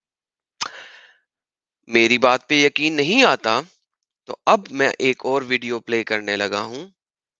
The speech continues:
जो कि एक अरबिक स्पीकर दिखा रहा है और वो साथ में हंस भी रहा है कि जब आप ये बात किसी से करोगे, तो वो आपको आएं, बाएं और शाएं बोलेगा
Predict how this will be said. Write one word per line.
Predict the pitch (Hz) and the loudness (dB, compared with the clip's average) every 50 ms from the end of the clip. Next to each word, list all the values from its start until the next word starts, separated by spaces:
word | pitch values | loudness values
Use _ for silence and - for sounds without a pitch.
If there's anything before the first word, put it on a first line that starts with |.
| _ _ | _ _
जो | - 117 117 110 | -2 0 0 0
कि | - - 123 120 - - _ - | 2 2 2 2 2 0 _ 4
एक | 127 123 120 - - - _ _ _ - | 4 4 4 2 -2 -8 _ _ _ 0
अरबिक | 139 143 147 160 147 147 160 170 - - - | 0 2 2 0 -2 0 -2 -2 0 2 2
स्पीकर | - - - - - - 185 196 - - - 120 110 - - _ _ _ _ _ _ _ _ _ _ _ _ _ _ _ _ _ _ _ _ _ _ - | 4 4 4 4 2 0 -2 -4 -2 -4 -4 -4 -4 -4 -8 _ _ _ _ _ _ _ _ _ _ _ _ _ _ _ _ _ _ _ _ _ _ -4
दिखा | 120 - - 117 117 113 | -4 -2 -2 0 0 2
रहा | 113 110 110 110 110 110 | 2 0 0 0 0 0
है | 113 113 107 117 139 - _ _ - - _ _ _ - | 0 0 0 -2 -2 -6 _ _ -20 -20 _ _ _ -4
और | 147 156 | -4 0
वो | 139 143 147 | 2 2 2
साथ | - - 151 139 156 160 - | 2 2 2 2 2 2 0
में | 151 165 | 0 0
हंस | 151 135 139 139 - - - | 0 2 0 -2 -2 -2 0
भी | 160 160 | 2 4
रहा | 135 127 120 120 117 110 | 4 4 2 2 0 0
है | 104 110 113 139 - - - - _ _ _ | 0 0 -2 -2 -6 -12 -20 -20 _ _ _
कि | - 127 | 0 0
जब | 123 135 131 123 | 2 2 2 4
आप | 127 123 127 - 131 | 4 2 2 0 0
ये | 131 131 | -2 -2
बात | 123 117 120 110 117 127 - - | 0 0 2 2 2 2 0 -2
किसी | - 127 - - 135 | -6 -6 -6 -4 -2
से | - 143 127 - _ _ | -2 -2 -2 -4 _ _
करोगे, | - 180 214 226 214 170 135 117 104 101 104 135 151 _ _ _ _ _ _ _ _ _ _ _ - - - _ _ _ | 0 4 4 4 4 2 2 -2 -2 -2 -2 -4 -8 _ _ _ _ _ _ _ _ _ _ _ -20 -20 -20 _ _ _
तो | 151 147 | 0 2
वो | 143 156 151 | 2 2 0
आपको | - - 147 143 143 - _ - 185 - - | 2 4 4 4 4 2 _ -2 -2 -2 0
आएं, | - 147 147 151 151 156 156 156 156 151 143 123 | 2 4 4 4 4 4 4 4 4 2 0 0
बाएं | 147 139 135 139 139 143 147 | 2 2 4 4 4 4 2
और | - - 127 151 | 2 0 -2 -2
शाएं | 143 - - - - 151 143 151 151 151 143 | -2 0 0 0 0 2 2 2 2 2 0
बोलेगा | 127 120 110 107 107 104 95 104 101 110 | -2 -4 -4 -2 -2 -2 -2 -4 -6 -8